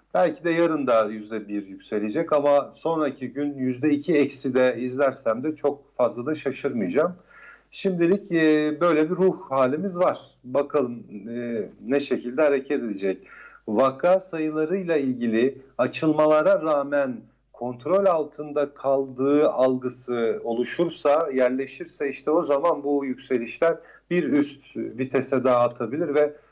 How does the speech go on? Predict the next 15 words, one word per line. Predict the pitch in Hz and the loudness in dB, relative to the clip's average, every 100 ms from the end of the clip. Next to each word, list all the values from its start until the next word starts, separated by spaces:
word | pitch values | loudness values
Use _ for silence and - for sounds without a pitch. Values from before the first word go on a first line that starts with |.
| _ | _
çok | - 143 - | -2 -2 2
daha | 131 147 135 113 | 4 4 2 -4
sürdürülebilir | - _ 131 120 127 120 110 131 180 | -20 _ -10 -6 -6 -4 -4 0 2
olabilir. | 151 127 113 143 185 - _ _ | 4 2 0 -4 -6 -8 _ _
Aksi | 107 - - | -2 -2 2
halde | 208 180 139 139 | 4 4 2 0
de, | 170 185 185 _ _ - _ _ | 2 0 -2 _ _ -20 _ _
e, | 127 127 127 127 131 139 | -2 0 0 0 0 0
yeniden | 147 135 143 | 0 2 2
satışlar, | 143 139 135 123 - 143 139 - - | 0 -6 -10 -16 0 0 0 -8 -8
e, | 120 117 117 120 | -4 -2 -2 -2
etkili | 123 - 123 | -4 -6 0
olabilir | 139 117 107 104 | 2 2 0 -2
açıkçası | 92 - - 98 - 95 | -4 -6 -10 -10 -8 -2
Berfu. | 92 87 - | -2 -2 -10